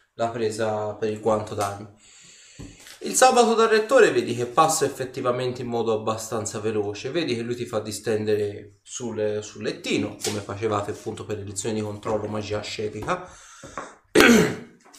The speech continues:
E vedi ti fa, ti induce, probabilmente lui stesso per aiutarti, in questo stadio di trance avanzata, quella diciamo avevi appreso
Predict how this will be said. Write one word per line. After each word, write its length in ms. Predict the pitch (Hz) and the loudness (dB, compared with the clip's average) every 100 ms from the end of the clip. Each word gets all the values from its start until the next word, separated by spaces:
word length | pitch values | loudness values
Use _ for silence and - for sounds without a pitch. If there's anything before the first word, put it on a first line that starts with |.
| - - _ - - - | -20 -20 _ -20 -16 -2
E 120 | 220 | 4
vedi 260 | 214 175 - | 6 4 2
ti 100 | 143 | 2
fa, 420 | 151 143 147 - | 6 6 6 2
ti 160 | 151 143 | -2 0
induce, 680 | 139 139 185 127 - 110 | 2 0 0 0 -2 -2
probabilmente 720 | 107 - 113 123 120 131 127 110 | -2 -6 0 0 0 -2 -2 -4
lui 140 | 110 | -4
stesso 380 | 107 - 143 - - | -4 0 0 -2 -6
per 120 | 107 | -2
aiutarti, 760 | 110 143 127 110 107 - 117 - - - - - - | 0 0 0 0 -2 -6 -10 -12 -20 -20 -20 -20 -8
in 200 | 143 143 | -4 0
questo 840 | 139 123 - - 127 123 - - - | 4 4 2 0 2 2 0 -4 -12
stadio 480 | - - 123 120 113 | -4 2 4 4 0
di 140 | 113 | -2
trance 420 | 110 120 110 107 113 | 0 0 0 0 0
avanzata, 720 | 107 107 - 110 101 - 107 | 0 -2 -2 0 0 -4 -2
quella 260 | 117 113 | 0 2
diciamo 340 | 107 117 120 110 | 0 0 -2 -2
avevi 240 | 104 110 | -2 0
appreso 920 | 123 120 123 110 104 110 110 110 - | 0 0 0 0 0 2 2 0 -8